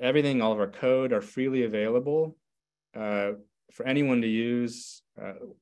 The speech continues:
you just please take it and do stuff with it. Our hope is that, like, no one else ever has to do what we've done. This was a <laughs> lot of work,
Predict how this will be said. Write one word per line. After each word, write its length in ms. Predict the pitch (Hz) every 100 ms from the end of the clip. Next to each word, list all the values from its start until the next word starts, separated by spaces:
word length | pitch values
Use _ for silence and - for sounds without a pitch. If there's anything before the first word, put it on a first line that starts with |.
| 139 131
you 220 | 135 123 - _
just 180 | 117 -
please 220 | - 123
take 340 | 120 139 143 151
it 80 |
and 140 | 123 107
do 100 | 131
stuff 320 | - 151 147
with 200 | 156 151
it. 100 | 123
Our 100 | 110
hope 320 | 107 147 147
is 240 | 117 107 -
that, 300 | 107 101 101 208
like, 300 | 110 101 - -
no 200 | 117 139
one 100 | 131
else 240 | 131 -
ever 180 | 117 120
has 300 | 113 110 -
to 80 | 104
do 180 | 110 110
what 120 | 104
we've 200 | 110 123
done. 260 | 131 135 120
This 160 | 110
was 100 | 123
a 80 | 147
<laughs> 120 | 196
lot 260 | - 160 180
of 180 | - 165
work, 420 | 156 165 -